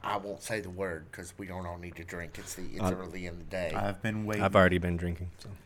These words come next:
Speaker 2: I like how Storm says, he say, he goes, "He's so damn strong."
Speaker 3: Oh, he's
Speaker 1: Well,
Speaker 3: right.
Speaker 1: yeah,
Speaker 2: Yeah.
Speaker 1: he
Speaker 4: Oh,
Speaker 1: is
Speaker 4: yeah.
Speaker 1: so damn strong.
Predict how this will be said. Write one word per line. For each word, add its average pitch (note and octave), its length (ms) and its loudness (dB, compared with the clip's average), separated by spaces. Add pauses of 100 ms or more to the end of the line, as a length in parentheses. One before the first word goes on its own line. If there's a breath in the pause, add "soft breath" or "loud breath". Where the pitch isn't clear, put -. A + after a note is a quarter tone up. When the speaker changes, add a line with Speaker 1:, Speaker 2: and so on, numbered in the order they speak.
(320 soft breath)
Speaker 2:
I G2 60 0
like G2+ 240 8
how F#2+ 140 6
Storm F#2 440 0
says, E2+ 280 0
he F2 100 -2
say, E2 160 -6
he E2+ 140 -4
goes, E2+ 240 -4
"He's A2+ 160 -4
so D3 160 -4
damn A2 280 0
strong." E2+ 480 -4 (1120 soft breath)
Speaker 3:
Oh, G#2 40 -4
he's F2+ 140 -2
Speaker 1:
Well, C#3+ 120 -2
Speaker 3:
right. - 180 0
Speaker 1:
yeah, E3 180 0
Speaker 2:
Yeah. E2 320 0
Speaker 1:
he C3+ 220 -4
Speaker 4:
Oh, G#2+ 80 6
Speaker 1:
is F2+ 160 6
Speaker 4:
yeah. - 60 -2
Speaker 1:
so D3 200 4
damn A#2 220 2
strong. - 500 4